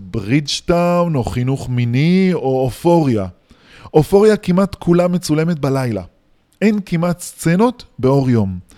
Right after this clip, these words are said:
הכל מדוכדך, בחושך, באפלה, אלימות קשה, אונס, השפלת נשים, עירום פרונטלי, סמים בלי הכרה.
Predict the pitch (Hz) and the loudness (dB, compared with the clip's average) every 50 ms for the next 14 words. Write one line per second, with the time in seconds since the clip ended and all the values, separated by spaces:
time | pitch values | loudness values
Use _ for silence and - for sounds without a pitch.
0 | - - - - - 120 - - 175 185 190 190 185 151 120 135 120 98 95 113 | -20 -20 -14 -8 -6 -6 -2 2 2 2 2 2 0 -2 0 -2 -2 -2 -4 -4
1 | 110 127 127 131 135 - - - _ _ _ _ - 123 120 98 - 131 135 127 | -4 -4 -4 -4 -6 -10 -14 -16 _ _ _ _ -4 -2 -2 0 0 0 0 0
2 | 117 - - 120 117 120 - - _ _ _ - 110 120 117 113 113 - - 127 | 0 -2 -4 -6 -6 -8 -10 -14 _ _ _ -8 -4 -4 -4 -4 -6 -6 -6 -4
3 | 120 120 117 110 107 110 113 - - - _ _ _ - 143 139 139 143 147 151 | -2 -2 -2 -2 -2 -4 -6 -10 -16 -20 _ _ _ -4 0 2 2 4 4 2
4 | 175 175 - - - 123 110 - - 110 98 95 - - _ _ _ - 143 147 | 2 0 -2 -6 -8 -8 -8 -8 -8 -10 -10 -12 -14 -20 _ _ _ 4 6 6
5 | 139 120 110 101 98 - - 123 117 - - - - 127 127 135 135 135 - 143 | 6 4 0 -6 -8 -10 -10 -10 -8 -8 -8 -4 -2 -2 0 0 -2 -2 -4 -4
6 | 135 131 117 - - 123 113 107 110 - 127 135 127 120 127 139 143 139 123 - | -4 -4 -4 -4 -6 -6 -6 -8 -8 -8 -6 -4 -2 2 2 2 2 2 -2 -6
7 | - 127 127 123 117 - 131 120 113 101 101 98 - - - - 151 143 147 160 | -6 -4 -4 -6 -6 -6 -8 -6 -6 -6 -8 -8 -8 -8 -6 -4 -2 -2 0 0
8 | 160 156 147 135 147 151 147 143 131 - - 127 123 123 117 107 | 0 0 0 0 2 2 2 0 0 -4 -6 -6 -4 -2 -2 -4